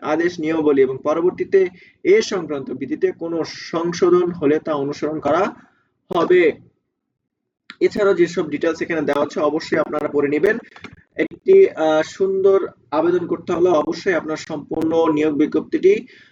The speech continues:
ভালো করে পড়ে নিতে হবে। যেমন আবেদনের শর্তাবলী উল্লেখিত করা হয়নি এবং এরূপ ক্ষেত্রে সরকার কর্তৃক জারিকৃত বিধিবিধান প্রযোজ্য হবে। অনলাইনে আবেদনপত্র গ্রহণ করা হবে। এছাড়াও পরীক্ষায় অংশগ্রহণে ইচ্ছুক ব্যক্তি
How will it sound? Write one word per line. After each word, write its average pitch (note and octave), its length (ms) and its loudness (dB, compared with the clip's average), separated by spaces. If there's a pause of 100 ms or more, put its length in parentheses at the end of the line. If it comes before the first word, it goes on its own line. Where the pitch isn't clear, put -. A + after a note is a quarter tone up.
(120)
ভালো - 340 0
করে E3+ 180 2
পড়ে C#3+ 200 0
নিতে C#3+ 200 -4
হবে। C3+ 260 2
যেমন D#3+ 300 0
আবেদনের E3+ 480 -2
শর্তাবলী F3+ 420 4
উল্লেখিত D#3+ 380 0 (220)
করা E3 260 2
হয়নি C#3+ 340 -2
এবং C#3+ 300 -4
এরূপ D#3+ 300 4 (140)
ক্ষেত্রে - 300 -2
সরকার D#3+ 420 -2
কর্তৃক D3+ 340 0
জারিকৃত D3+ 420 -2
বিধিবিধান F3 540 2 (540)
প্রযোজ্য G3+ 320 2
হবে। D3 220 2
অনলাইনে F3+ 500 2
আবেদনপত্র D3+ 560 -2
গ্রহণ D3+ 260 0
করা E3 180 0
হবে। E3+ 280 2 (540)
এছাড়াও G3 420 2
পরীক্ষায় F3 760 -2
অংশগ্রহণে E3+ 560 0
ইচ্ছুক C#3+ 240 -2
ব্যক্তি D#3+ 480 2